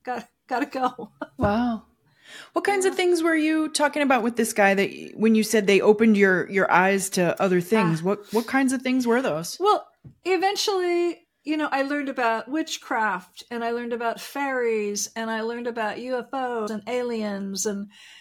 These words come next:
Speaker 1: because he grew up with fairies his whole life, and he knew a lot of witches, and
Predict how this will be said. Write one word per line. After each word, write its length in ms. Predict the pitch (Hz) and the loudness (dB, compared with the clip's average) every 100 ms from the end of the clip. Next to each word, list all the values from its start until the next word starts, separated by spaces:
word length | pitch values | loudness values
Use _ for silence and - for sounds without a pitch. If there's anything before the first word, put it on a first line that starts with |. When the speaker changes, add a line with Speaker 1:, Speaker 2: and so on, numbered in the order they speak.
| - _ _ _ _ | -20 _ _ _ _
Speaker 1:
because 500 | - 294 311 277 269 | -2 -2 0 0 0
he 120 | - 330 | -2 -2
grew 200 | 339 330 | 0 -2
up 80 | |
with 120 | 320 302 | -4 -6
fairies 540 | - 294 349 302 294 | -4 -4 -2 -4 -4
his 180 | 247 - | -6 -6
whole 200 | 247 220 | -6 -4
life, 580 | 202 196 247 330 - - _ | -4 -4 -4 -6 -10 -20 _
and 420 | 240 240 233 233 220 | -6 -4 -2 -4 -6
he 160 | 269 | -8
knew 200 | 240 233 | -6 -4
a 60 | 220 | -4
lot 240 | 208 220 | -4 -4
of 100 | 233 | -4
witches, 760 | 220 226 226 220 226 370 - - - | -2 -4 -4 -6 -4 -4 -6 -8 -6
and 560 | 226 233 233 233 233 | -4 -2 -2 -4 -8